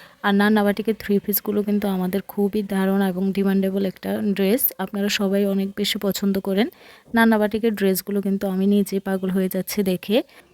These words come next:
আমাদের নান্নাবাটিকের থ্রি পিসগুলো কিন্তু স্টক সীমিত থাকায় খুব দ্রুত স্টক আউট হয়ে যায়। তো আপনারা ভিডিওটি স্কিপ না করে শেষ পর্যন্ত দেখে নেবেন। যার যেটা ভালো লাগবে স্ক্রিনশট দিয়ে স্ক্রিনে থাকা WhatsApp নাম্বারে নাম, ঠিকানা, ফোন নাম্বার দিয়ে অর্ডার কনফার্ম করবেন।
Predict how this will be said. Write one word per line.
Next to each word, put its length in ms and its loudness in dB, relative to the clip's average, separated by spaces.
আমাদের 340 -6
নান্নাবাটিকের 600 -6
থ্রি 180 -10
পিসগুলো 420 -12
কিন্তু 380 -12
স্টক 220 -10
সীমিত 320 -10
থাকায় 460 -8
খুব 340 -12
দ্রুত 280 -12
স্টক 380 -10
আউট 220 -10
হয়ে 180 -8
যায়। 220 -8
তো 140 -12
আপনারা 300 -10
ভিডিওটি 460 -10
স্কিপ 260 -14
না 120 -10
করে 180 -12
শেষ 240 -10
পর্যন্ত 360 -16
দেখে 260 -14
নেবেন। 300 -8
যার 240 -8
যেটা 220 -12
ভালো 220 -8
লাগবে 340 -10
স্ক্রিনশট 460 -12
দিয়ে 180 -8
স্ক্রিনে 240 -14
থাকা 200 -12
WhatsApp 440 -10
নাম্বারে 380 -8
নাম, 200 -8
ঠিকানা, 320 -10
ফোন 200 -12
নাম্বার 340 -10
দিয়ে 160 -8
অর্ডার 240 -10
কনফার্ম 360 -12
করবেন। 360 -12